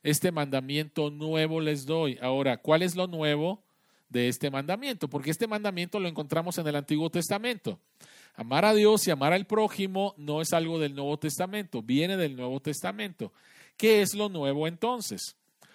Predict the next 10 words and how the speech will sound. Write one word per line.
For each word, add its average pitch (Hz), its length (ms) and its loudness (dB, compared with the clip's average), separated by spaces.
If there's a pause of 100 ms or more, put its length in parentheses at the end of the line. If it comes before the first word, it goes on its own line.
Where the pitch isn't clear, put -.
(120)
Lo 151 200 0
nuevo 269 400 0
entonces 170 540 -2
tiene 214 220 -4
que 196 140 2
ver 185 200 2
con 196 160 -2
la 151 100 0
frase, 139 760 0
"así 160 1200 2